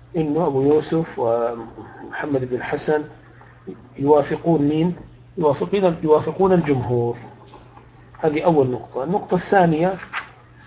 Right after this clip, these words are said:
بعدين قال لما ذكر عن الإمام مالك حديث، آه، إنه بنو عمرو بن عوف كانوا يصلون العصر متأخرة في وسط الوقت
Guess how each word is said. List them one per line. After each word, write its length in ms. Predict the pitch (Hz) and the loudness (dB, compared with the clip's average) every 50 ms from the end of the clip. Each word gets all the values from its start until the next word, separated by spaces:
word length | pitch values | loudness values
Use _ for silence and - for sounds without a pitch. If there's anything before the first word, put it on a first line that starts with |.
| - - | -16 -2
بعدين 400 | - 139 139 143 165 180 196 196 185 - - - - - - - - - - - - - - - - - - - - - - - - - - - - - - - - - - - - - - 180 - - | 2 2 4 4 4 4 4 2 0 -4 -12 -20 -20 -20 -20 -20 -20 -20 -20 -20 -20 -20 -20 -20 -20 -20 -20 -20 -20 -20 -20 -20 -20 -20 -20 -20 -20 -20 -20 -20 -20 -20 -20 -20 -20 -14 -14 -12 0 4
قال 400 | 165 170 180 196 208 226 - - - - - - - - - - - - - - | 8 8 8 8 6 4 -2 -8 -16 -20 -20 -20 -20 -20 -20 -20 -20 -20 -16 -6
لما 220 | - 147 147 156 156 | -4 -2 0 0 2
ذكر 480 | 175 175 175 170 151 151 147 156 185 139 | 2 2 2 2 0 0 0 -2 -4 -4
عن 100 | 135 139 | -4 -4
الإمام 340 | 143 165 147 147 151 147 143 | -4 -4 -4 -4 -2 -2 0
مالك 440 | 147 160 160 143 131 123 - - - - | 2 2 2 2 2 -2 -6 -8 -12 -12
حديث، 500 | - - - 139 143 147 143 - - - | -10 -8 -6 -4 -4 -4 -4 -4 -4 -2
آه، 280 | 131 127 127 123 127 123 120 - - - - - - - - 160 | 0 0 0 0 -2 -6 -12 -18 -20 -20 -20 -20 -20 -12 -8 -6
إنه 260 | 139 139 139 139 135 | -4 -2 0 0 0
بنو 240 | 139 147 147 139 127 | 0 0 0 2 0
عمرو 260 | 139 156 160 139 135 | 0 0 2 2 0
بن 140 | 127 139 127 | 0 0 0
عوف 280 | 123 147 151 143 - | 2 2 2 2 2
كانوا 260 | - 147 143 139 131 | 0 0 0 2 2
يصلون 380 | 127 - - 143 143 147 151 135 | 0 0 -2 -2 0 2 2 2
العصر 400 | 127 131 139 156 - - 127 127 | 2 2 2 0 0 -2 -2 -2
متأخرة 640 | 123 117 131 151 180 170 - 165 165 170 196 214 202 - - - - - - - - | -2 -2 -2 -2 -2 -2 2 4 6 6 6 4 2 -6 -14 -20 -20 -20 -20 -18 -6
في 60 | 139 | 0
وسط 300 | 139 139 135 - 131 - | 2 2 2 0 0 0
الوقت 500 | 139 123 139 170 170 - 202 180 - - | 2 4 4 4 4 4 0 -2 -2 -10